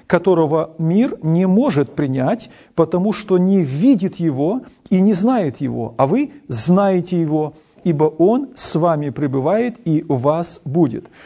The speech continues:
«Не оставлю вас сиротами, приду к вам». И послание к римлянам. «Но вы не по плоти живёте, а по духу». Каким образом это определяется? «Если только Дух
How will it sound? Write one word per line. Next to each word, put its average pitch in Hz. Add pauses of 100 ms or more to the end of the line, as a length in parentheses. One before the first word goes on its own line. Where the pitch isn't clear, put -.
(200)
«Не 156
оставлю 151
вас 240
сиротами, 247 (180)
приду 160
к 170
вам». 147 (480)
И 196
послание 165
к -
римлянам. 127 (560)
«Но 185
вы 233
не 196
по 269
плоти 220 (1000)
живёте, 165 (120)
а 180
по 143
духу». 180
Каким -
образом 214
это 240
определяется? 240 (280)
«Если 151
только 320 (260)
Дух 165